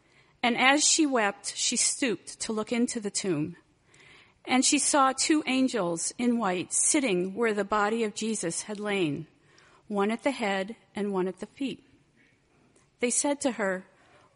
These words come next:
"Woman, why are you weeping?" She said to them, "They have taken away my Lord, and I do not know where they have laid him."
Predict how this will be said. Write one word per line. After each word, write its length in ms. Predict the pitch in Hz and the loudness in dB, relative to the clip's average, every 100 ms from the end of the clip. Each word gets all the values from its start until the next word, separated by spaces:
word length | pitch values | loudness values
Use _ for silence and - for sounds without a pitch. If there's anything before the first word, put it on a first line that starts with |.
| - | -2
"Woman, 540 | 254 349 269 180 190 - - _ _ | 4 6 4 2 -2 -10 -20 _ _
why 400 | 240 247 285 302 | -2 2 4 4
are 80 | 285 | 2
you 200 | 262 247 | 0 0
weeping?" 520 | 285 320 196 135 156 _ _ _ _ _ _ _ _ _ - | 0 0 -2 -4 -10 _ _ _ _ _ _ _ _ _ -6
She 200 | - 262 | -2 0
said 300 | - 254 - | 0 0 0
to 120 | 262 | 0
them, 340 | 226 208 214 - _ _ _ _ _ _ - | 0 -2 -4 -8 _ _ _ _ _ _ 0
"They 140 | 294 | 2
have 100 | 262 | 2
taken 380 | - 302 302 311 | 0 0 4 4
away 240 | 302 294 | 6 6
my 180 | 294 277 | 4 4
Lord, 420 | 277 294 285 220 | 2 4 4 4
and 140 | 165 254 | 2 0
I 80 | |
do 260 | 247 - 277 | 0 2 4
not 320 | 294 302 - | 6 4 2
know 300 | 269 302 320 | 4 6 4
where 260 | 233 240 240 | 4 2 2
they 140 | 240 | 0
have 240 | 254 277 262 | 0 -2 0
laid 300 | 262 294 - | 2 2 0
him." 400 | 254 175 196 | -2 -2 -4